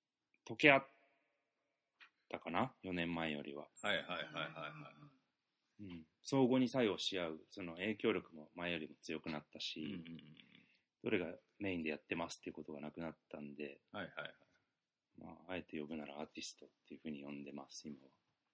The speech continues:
Speaker 2: まあ、特にね、今回うちの展示で出してくれてる新作のアニメが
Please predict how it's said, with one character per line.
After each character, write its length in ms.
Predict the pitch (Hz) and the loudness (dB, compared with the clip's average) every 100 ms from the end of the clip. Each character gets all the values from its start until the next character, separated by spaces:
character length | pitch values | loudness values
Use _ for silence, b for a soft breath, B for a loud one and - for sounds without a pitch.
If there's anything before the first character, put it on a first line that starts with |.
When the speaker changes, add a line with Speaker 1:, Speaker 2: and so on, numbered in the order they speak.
| _ 143 | _ -4
Speaker 2:
ま 80 | |
あ、 20 | - | 0
特 260 | 277 247 | 2 2
に 160 | 127 90 | 2 4
ね、 200 | 131 - | 2 2
今 160 | 95 90 | 0 6
回 220 | 127 107 | 8 8
う 80 | 110 | 6
ち 100 | 131 | 2
の 80 | |
展 180 | 120 131 | 4 4
示 160 | 123 120 | 4 4
で 60 | |
出 60 | 87 | 4
し 60 | - | 2
て 60 | |
く 80 | 92 | -2
れ 80 | 90 | -2
て 80 | 85 | -2
る 120 | 82 | -4
新 420 | - - 190 196 | -2 0 0 2
作 300 | - 185 190 | 2 2 2
の 340 | 180 170 156 | 2 2 4
ア 60 | 160 | 4
ニ 120 | 156 | 4
メ 160 | 151 143 | 2 4
が 260 | 135 131 | 6 6